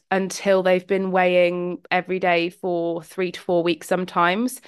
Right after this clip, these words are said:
If you've been weighing every day for three to four weeks and there's no change, and there's also no change in your body measurements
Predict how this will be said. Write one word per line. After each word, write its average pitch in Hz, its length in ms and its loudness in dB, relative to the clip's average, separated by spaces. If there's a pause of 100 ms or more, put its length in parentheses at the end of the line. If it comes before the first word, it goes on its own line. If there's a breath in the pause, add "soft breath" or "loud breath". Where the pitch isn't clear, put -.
(840 loud breath)
If 294 240 2
you've 311 160 6
been 311 160 4
weighing 302 260 6
every 277 220 0
day 170 240 2
for 196 120 -12
three 190 240 -4
to - 100 -16
four 190 200 2
weeks - 680 -4 (240)
and 214 340 2
there's 202 340 2
no 196 240 0
change, 220 920 -2 (120)
and 196 200 2
there's 196 160 -2
also 226 480 2
no 208 180 -2
change 196 320 -4
in 190 80 -6
your 185 160 -4
body 196 300 0
measurements 170 640 -4